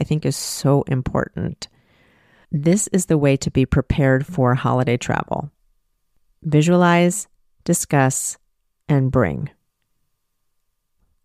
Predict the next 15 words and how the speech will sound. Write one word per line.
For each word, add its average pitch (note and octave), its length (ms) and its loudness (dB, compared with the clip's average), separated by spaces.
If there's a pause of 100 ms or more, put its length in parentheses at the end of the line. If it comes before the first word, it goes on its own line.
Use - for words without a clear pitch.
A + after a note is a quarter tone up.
(180)
When D#3 160 4
you D3+ 160 4
do E3 300 2
those E3 340 2
three D#3+ 300 -2
things, C3 500 -2
you D#3 540 2
make D3 400 0
your C#3 240 2
holiday C#3 400 0
travel C3+ 420 0
so - 640 2
much E3+ 260 2
easier, C#3+ 680 2 (1200)
and D3 180 2